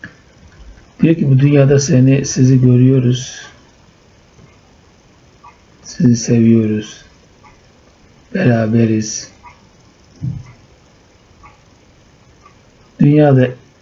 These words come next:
en çok sevdiğimiz şey sizinle beraber olmak.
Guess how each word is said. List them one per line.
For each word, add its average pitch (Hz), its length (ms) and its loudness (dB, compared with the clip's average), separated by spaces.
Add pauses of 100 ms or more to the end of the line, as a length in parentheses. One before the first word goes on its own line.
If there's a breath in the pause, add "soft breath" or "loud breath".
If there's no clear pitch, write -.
en 180 200 0
çok 143 240 -4
sevdiğimiz 120 680 0
şey 117 200 0
sizinle 117 540 -2
beraber 107 440 -4
olmak. 107 400 -4